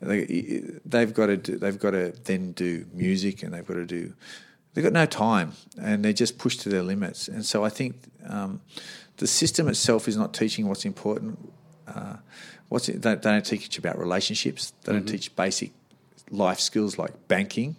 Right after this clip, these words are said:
Speaker 2: Mm-hmm.
Speaker 1: or
Speaker 2: Tax returns.
Speaker 1: tax returns,
Speaker 2: <laughs>
Speaker 1: any of that stuff. Um, I, re-, I, look, I really don't remember much from school except being fucking bullied.
Speaker 2: Yeah.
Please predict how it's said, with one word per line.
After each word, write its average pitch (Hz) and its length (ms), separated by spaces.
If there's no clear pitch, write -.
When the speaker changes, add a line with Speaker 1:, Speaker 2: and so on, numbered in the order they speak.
Speaker 2:
Mm-hmm. 104 280
Speaker 1:
or 92 120
Speaker 2:
Tax 92 260
returns. 110 520
Speaker 1:
tax - 340
returns, 135 600
Speaker 2:
<laughs> - 100
Speaker 1:
any 165 180
of 165 60
that 127 140
stuff. - 420
Um, 120 180
I, 160 140
re-, 175 200
I, 135 160
look, 156 240
I 135 120
really 156 340
don't 131 180
remember 113 320
much 110 260
from 127 160
school 92 460
except - 300
being 95 220
fucking 87 360
bullied. 104 400
Speaker 2:
Yeah. 101 220